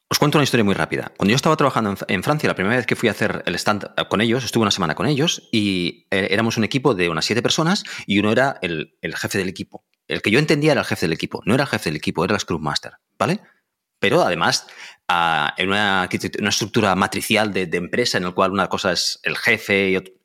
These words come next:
era el jefe, pero dentro del punto de vista funcional, era el Scrum Master. Cuando comenzamos la primera reunión, el señor presenta la reunión y se separa un metro de la mesa y se calla. Y el resto del equipo comienza a hacer el Scrum.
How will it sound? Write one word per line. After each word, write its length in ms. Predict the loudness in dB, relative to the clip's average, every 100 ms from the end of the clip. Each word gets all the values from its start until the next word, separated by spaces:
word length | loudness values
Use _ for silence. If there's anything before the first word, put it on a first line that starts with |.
| -4
era 140 | 0 0
el 40 |
jefe, 460 | 0 -2 -4 -8 _ _ _
pero 380 | 0 0 0 -6 _ _ -2
dentro 220 | 2 2
del 80 | 2
punto 140 | 2
de 40 |
vista 140 | 2 0
funcional, 520 | 0 0 2 0 -2
era 140 | -2 -2
el 60 | -2
Scrum 180 | -4
Master. 340 | -2 -2 -4 -8 -10 -12 -4
Cuando 160 | 2 4
comenzamos 320 | 4 2 2
la 60 | 2
primera 280 | 4 4 4
reunión, 400 | 2 2 2 0
el 140 | 0
señor 320 | 0 2 0
presenta 320 | 0 0 2
la 100 | 2
reunión 380 | 2 2 0 0
y 120 | 0 0
se 120 | 0
separa 320 | 0 2 2
un 100 | 2
metro 240 | 0 -4
de 60 | -6
la 80 | -6
mesa 380 | -6 -8 -12 _ _ _ _ _ _
y 60 | -10
se 100 | -6
calla. 320 | -6 -6 -12 _ _ _ _ _ _ _ _ _ _ _ _ _ _ _
Y 140 | -2 0
el 100 | 2
resto 220 | -2 0
del 80 | 0
equipo 240 | 0 0
comienza 560 | 0 -2 -2 -2 -4 _ -4
a 80 |
hacer 260 | -4 -4 -6
el 160 | -6 -8
Scrum. 220 | -12